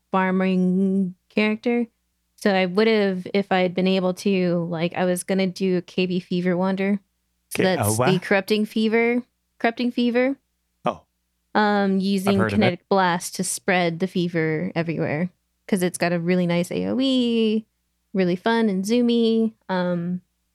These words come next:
Speaker 1: and then I was gonna do, like, a more dedicated farm sort of tree with that, with, like, different types of points. So, like, I was planning on respecking three times the Alice tree.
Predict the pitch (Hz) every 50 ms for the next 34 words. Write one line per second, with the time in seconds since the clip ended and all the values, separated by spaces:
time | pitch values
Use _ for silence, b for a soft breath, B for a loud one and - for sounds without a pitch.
0 | _ _ - - 220 214 214 208 202 208 196 196 - 196 190 180 185 196 185 180
1 | 175 175 - 185 180 180 180 170 175 - 190 175 165 175 - - - 165 151 160
2 | 156 - - _ - 147 170 180 175 180 180 180 170 170 175 170 175 175 - -
3 | 190 170 170 165 165 170 165 - - - - 226 190 180 190 185 180 170 175 175
4 | - - 175 180 180 175 175 175 170 160 143 165 165 165 - 170 160 165 156 -
5 | _ - 175 - 196 185 - 190 170 - - 180 175 - - 165 - - 180 180
6 | 180 - - - 202 190 190 196 - - 208 247 269 269 - - - - 247 247
7 | 247 240 226 214 190 202 196 - - 190 185 - 190 170 180 - - 175 175 190
8 | 175 131 147 135 - - - - - - - 156 156 143 - - - - - -
9 | 117 - -